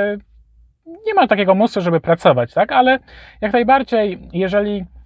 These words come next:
jednak twoja sytuacja się do tego zmusza lub po prostu masz sam, sama takie ambicje, żeby pracować, coś sobie zarobić w wakacje, to przedstawiam tutaj trzy,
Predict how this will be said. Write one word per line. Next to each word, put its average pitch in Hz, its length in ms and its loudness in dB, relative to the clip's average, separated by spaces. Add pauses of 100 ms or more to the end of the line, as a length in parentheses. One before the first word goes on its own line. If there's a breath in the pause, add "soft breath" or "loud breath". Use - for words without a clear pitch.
jednak 190 320 2
twoja 190 160 4
sytuacja 233 420 0
się 202 100 -4
do 175 60 0
tego 170 160 0
zmusza 170 300 -4
lub 165 160 -4
po - 80 -8
prostu 262 280 -4
masz 294 200 -4
sam, 262 380 0 (200)
sama 214 340 0
takie 190 260 0
ambicje, 180 440 -4
żeby 165 240 0
pracować, 180 600 0
coś 170 220 -4
sobie 160 240 -4
zarobić 175 420 0 (440 soft breath)
w 151 40 -10
wakacje, 202 480 2
to 190 420 4 (180)
przedstawiam 208 400 0
tutaj 175 200 -2
trzy, 208 420 -2